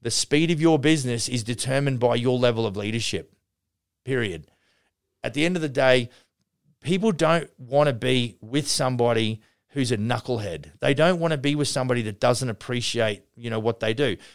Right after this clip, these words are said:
Now, I'm not saying that employees are perfect, 'cause they are not. But at, at times, we blame one hundred percent the employee, when you've gotta look in the mirror sometimes and go, "Actually,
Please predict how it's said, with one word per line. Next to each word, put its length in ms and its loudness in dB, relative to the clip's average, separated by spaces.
Now, 140 2
I'm 100 4
not 160 -2
saying 400 0
that 180 -6
employees 520 -2
are 40 -8
perfect, 460 -2
'cause 140 -6
they 140 0
are 120 -2
not. 400 -6
But 100 4
at, 240 0
at 180 0
times, 680 0
we 260 0
blame 500 0
one 200 -2
hundred 380 -2
percent 340 -2
the 120 -4
employee, 440 2
when 260 -2
you've 180 -4
gotta 200 2
look 160 -2
in 80 -2
the 60 -6
mirror 180 -4
sometimes 540 -6
and 80 -6
go, 100 -2
"Actually, 560 -2